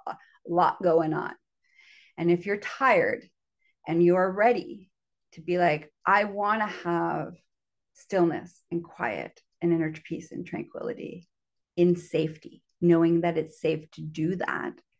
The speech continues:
If you are wanting to feel safe, truly feel safe, then reach out to me and we can help. Mm, I have lots of tools.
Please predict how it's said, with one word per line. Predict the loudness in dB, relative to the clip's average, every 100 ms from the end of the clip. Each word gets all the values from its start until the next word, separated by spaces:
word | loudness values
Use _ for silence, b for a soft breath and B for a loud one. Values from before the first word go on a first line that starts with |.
| _ _ _ _ _ -10
If | -8
you | -8 0 2
are | 2
wanting | 4 4 4 2 0 -4
to | -10
feel | -4 -2 0
safe, | -4 -4 -2 -4 -10 _ _ _ _ _ _ _ _ _ _ -20
truly | -4 2 4 6 4 0
feel | -4 -8 -10
safe, | -12 -12 -14 _ _ _ _ _ _ _ _ _ -20 _ -4
then | -2
reach | -2 2
out | 0
to | 0 -10
me | -12 _ _ _ _ _
and | 6 8 8 8 6
we | 2
can | 0 2 2
help. | 0 -2 -6 _ _ _ _ _ _ _ _ -8
Mm, | -6 -4
I | -2
have | -2 -4 0
lots | 2 2 -2
of | -10
tools. | -2 4 6 6 2 -8